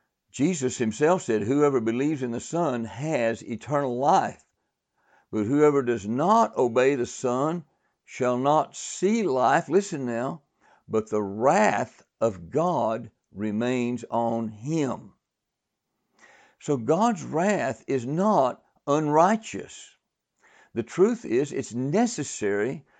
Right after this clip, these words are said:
for his righteous judgment of the world. Romans three, verse five, "But if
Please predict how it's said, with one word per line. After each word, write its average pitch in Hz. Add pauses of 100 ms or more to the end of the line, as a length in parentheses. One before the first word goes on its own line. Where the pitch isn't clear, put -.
(180)
for 113
his 139
righteous 143
judgment 117
of 127
the 143
world. 185 (1700)
Romans 110
three, 156 (180)
verse 110
five, 170
"But 117
if 123